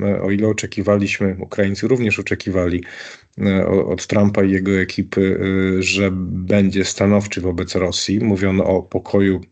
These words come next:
przez siłę, e, no to okazuje się niestety, i, i że z Rosją w ten sposób Amerykanie nie rozmawiają, jak, jak rozmawiają z, z Ukraińcami. Jeżeli m-, e,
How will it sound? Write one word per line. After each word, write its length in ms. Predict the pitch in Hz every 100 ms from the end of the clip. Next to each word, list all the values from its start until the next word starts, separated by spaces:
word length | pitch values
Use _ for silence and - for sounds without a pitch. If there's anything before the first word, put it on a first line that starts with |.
| _
przez 200 | - -
siłę, 460 | - - 98 90 104 - _ - - - - - _ -
e, 420 | 95 95 95 98
no 100 | 101
to 120 | 107
okazuje 440 | 104 110 101 101
się 240 | 101 104 95
niestety, 560 | 95 - 90 - 98
i, 680 | 101 98 92 90 87 90 90
i 60 | 95
że 540 | 95 92 95 95 98
z 60 | 95
Rosją 400 | 101 95 - 101
w 60 | 101
ten 180 | 107
sposób 480 | 101 98 85 101 95
Amerykanie 480 | 98 98 98 98 92
nie 100 | 104
rozmawiają, 560 | 110 120 165 143 90 85
jak, 220 | 92 -
jak 160 | 92 90
rozmawiają 560 | 92 95 92 92 87
z, 120 | 85 - 87 87 92
z 40 | 92
Ukraińcami. 640 | 92 101 92 92 82 82 - - - - _ _ 101 -
Jeżeli 360 | 120 98 98 101
m-, 360 | 104 101
e, 40 | 90